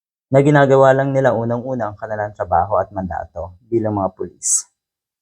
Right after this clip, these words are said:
Kayo, kung ang trabaho nyo talaga ay sirain ang ating gobyerno, sirain ang ating mga kababayan, banatan ang mga taong sa tingin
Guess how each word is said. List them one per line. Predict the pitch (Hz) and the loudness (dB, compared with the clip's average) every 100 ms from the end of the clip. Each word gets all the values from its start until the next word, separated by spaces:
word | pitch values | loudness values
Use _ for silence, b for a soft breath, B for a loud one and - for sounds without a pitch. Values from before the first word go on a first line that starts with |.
| _ | _
Kayo, | - 220 214 156 190 220 - - | 2 4 6 6 4 0 -12 -4
kung | 135 | -2
ang | 147 | 0
trabaho | 135 131 151 | 0 2 0
nyo | 170 180 | -4 -4
talaga | 165 135 123 98 | -2 2 4 4
ay | 113 - | 0 -4
sirain | - 139 131 147 127 | 0 4 4 2 0
ang | 104 107 | -2 -2
ating | 110 98 | -4 -4
gobyerno, | 95 98 143 131 107 87 90 - _ _ _ | -4 0 2 2 -2 -8 -10 -14 _ _ _
sirain | - 143 135 131 120 | -2 2 4 2 0
ang | 107 117 | -2 -4
ating | 117 | -4
mga | 110 104 101 | -6 -6 -4
kababayan, | 90 117 117 98 90 92 | 0 2 0 0 -4 0
banatan | 107 123 131 120 | 2 2 2 0
ang | 101 98 | -2 -4
mga | 95 | -4
taong | 110 123 110 117 | 2 4 4 0
sa | - 110 | -4 -8
tingin | 107 | -6